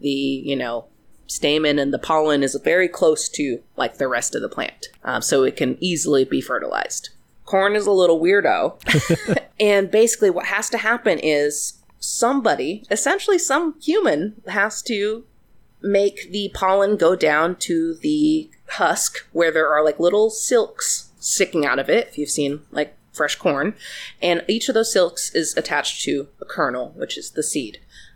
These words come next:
But because it's so far away, they need help to do that. Plus, if you ever actually just, like, stick that corn cob in the ground with, with all the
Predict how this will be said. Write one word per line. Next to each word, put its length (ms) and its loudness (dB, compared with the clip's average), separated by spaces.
But 220 0
because 240 0
it's 100 -8
so 120 6
far 200 2
away, 240 2
they 140 2
need 320 0
help 300 -2
to 120 -2
do 260 -2
that. 320 -4
Plus, 640 0
if 160 2
you 120 0
ever 240 4
actually 360 0
just, 220 -4
like, 240 -2
stick 520 -2
that 340 0
corn 260 -2
cob 300 2
in 140 4
the 80 0
ground 360 0
with, 300 -4
with 220 -2
all 200 4
the 360 2